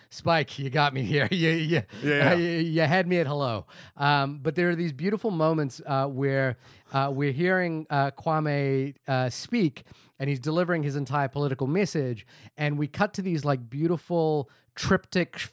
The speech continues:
Speaker 1: uh, shots that are, uh, that
Speaker 2: Mm-hmm.
Speaker 1: are composited of the audience listening in, absorbing what's being said,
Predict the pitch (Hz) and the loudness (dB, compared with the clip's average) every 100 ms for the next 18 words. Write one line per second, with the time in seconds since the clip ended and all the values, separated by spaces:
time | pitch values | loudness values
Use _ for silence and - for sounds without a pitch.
0 | - - 143 139 127 - 175 151 - 139 | -18 -6 0 0 0 0 0 0 -2 -2
1 | 131 127 156 143 135 127 104 123 202 160 | -2 -2 -2 -2 -2 -2 -2 0 0 0
2 | 156 151 135 - 143 131 143 143 139 123 | 0 -2 -6 -2 -2 0 0 0 -2 -6
3 | - - - - 143 175 - 180 156 147 | -8 -18 -20 -4 2 4 2 0 0 0
4 | 135 139 127 113 117 156 165 165 156 147 | -2 -4 -6 -6 -2 2 2 0 -4 -6
5 | 151 143 127 139 123 | -6 -6 -2 -4 -4